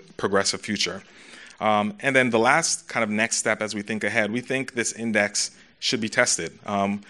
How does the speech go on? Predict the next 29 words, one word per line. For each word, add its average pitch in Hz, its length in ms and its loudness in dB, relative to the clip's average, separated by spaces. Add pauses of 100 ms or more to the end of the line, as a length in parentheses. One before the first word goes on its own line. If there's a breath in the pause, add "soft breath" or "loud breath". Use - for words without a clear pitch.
(140 soft breath)
there 101 100 0
are 98 40 2
a 101 40 2
lot 110 160 4
of 104 80 -2
smart 110 280 0
people 113 220 -4
in 110 60 0
this 107 140 0
audience. 113 440 0
There's 107 180 0
a 104 40 0
lot 101 180 2
of 95 100 -4
think 113 220 -4
tanks 127 380 -2
and 104 140 0
research 110 340 0
institutions. 123 680 -2 (320 loud breath)
We 123 100 0
would 120 160 2
love 123 220 8
for 127 100 -2
this 117 160 0
concept 117 540 -2
to 120 80 -2
be 110 260 -2
kind 107 240 -4
of 101 160 -6